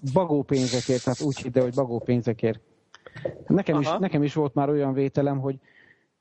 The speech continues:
Speaker 1: zsírdobozos, hibátlan, papírral, garancialevéllel, eredeti német számlával, mindennel, működő gépezet, kuka belé le volt téve. Csövi összeszedte, neppes srác megvette tőle, és még én is bagó pénzé vettem meg tőle, tehát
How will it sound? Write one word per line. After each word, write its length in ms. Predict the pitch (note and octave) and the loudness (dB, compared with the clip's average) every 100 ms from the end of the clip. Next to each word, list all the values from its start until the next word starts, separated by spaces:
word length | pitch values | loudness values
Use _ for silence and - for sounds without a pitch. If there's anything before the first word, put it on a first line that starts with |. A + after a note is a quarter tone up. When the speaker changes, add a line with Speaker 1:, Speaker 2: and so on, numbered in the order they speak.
| - | -6
Speaker 1:
zsírdobozos, 1000 | C3 C3 F3+ C3 C#3 C3 B2+ C#3+ E3 - - | -2 2 2 2 0 -2 0 0 -2 -8 0
hibátlan, 760 | D3+ C#3 C3 C#3 C#3+ D#3 F3+ F3 - | 2 4 2 2 0 0 -2 -6 -8
papírral, 580 | - C3 C#3+ C#3 D3 D3+ | -2 0 2 2 2 0
garancialevéllel, 1040 | C#3 B2+ B2+ - C3 C3 C3 C3+ C#3 C#3+ C3+ | 0 0 -2 0 2 2 0 0 2 2 0
eredeti 460 | C3 B2+ B2 - | 0 0 -2 0
német 300 | C3+ C3 A#2+ | 0 2 -2
számlával, 560 | - B2 A#2+ C3+ C#3+ C#3 | -2 0 2 2 0 0
mindennel, 640 | B2 A#2+ B2 B2+ C#3 D3+ - | 0 0 0 2 0 0 0
működő 480 | D3 C#3 B2+ A#2+ A2+ | 0 0 -2 -2 0
gépezet, 520 | C#3+ F3 G#3 G#3+ G#3 _ - - | 0 2 0 0 -2 _ -20 0
kuka 240 | - E3+ C3 | 2 4 2
belé 280 | C3 B2+ A#2 | 2 2 2
le 120 | A#2 | 0
volt 220 | A2 A2 | -2 -2
téve. 360 | A2+ G#2+ G#2 G#2 - A#3 | 0 0 0 -4 -10 -10
Csövi 300 | - C#3+ A#2 | 2 2 4
összeszedte, 840 | F3 F#3+ - E3 D3 - - C3 - - | 0 0 -2 0 -2 -2 0 0 0 -2
neppes 420 | C3 B2 B2 A2+ | 0 0 0 -2
srác 280 | - A2+ - | -2 -4 0
megvette 400 | F3 E3+ C#3 C3 | 0 0 0 -4
tőle, 380 | - C3 B2 A2+ - _ _ _ _ | 0 0 0 -2 -12 _ _ _ _
és 140 | - | 0
még 160 | C#3 C3 | 2 2
én 80 | C3 | 0
is 60 | A#2+ | 0
bagó 240 | B2+ A2+ | -2 -2
pénzé 340 | C3 A#2 A#2+ | -2 0 2
vettem 380 | A#2 A#2 - A#2 | 0 -2 -2 0
meg 120 | A#2+ | 0
tőle, 260 | - A#2 A#2 | -2 -2 0
tehát 300 | A#2+ A#2 | 0 -2